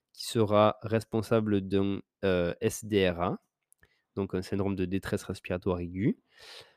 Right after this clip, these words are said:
On peut également avoir une pneumonie bactérienne secondaire. Et donc là, en moyenne, entre J cinq et J sept, on aura une réappara-,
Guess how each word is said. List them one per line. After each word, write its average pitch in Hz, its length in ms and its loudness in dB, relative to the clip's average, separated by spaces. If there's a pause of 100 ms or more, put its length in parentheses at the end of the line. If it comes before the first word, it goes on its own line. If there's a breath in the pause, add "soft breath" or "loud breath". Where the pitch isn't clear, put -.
(280 loud breath)
On 190 140 12
peut 190 140 10
également 147 400 10
avoir 127 220 6
une 120 100 4
pneumonie 123 420 0
bactérienne 110 540 0
secondaire. 101 760 0 (500)
Et 113 100 2
donc 92 240 -4
là, 123 100 2
en 151 40 2
moyenne, 104 440 2
entre 147 300 -2
J 104 380 -4
cinq - 460 -2 (100)
et 165 120 6
J 127 180 2
sept, - 460 -6 (300)
on 107 160 -2
aura 98 180 2
une 143 120 2
réappara-, 107 560 -2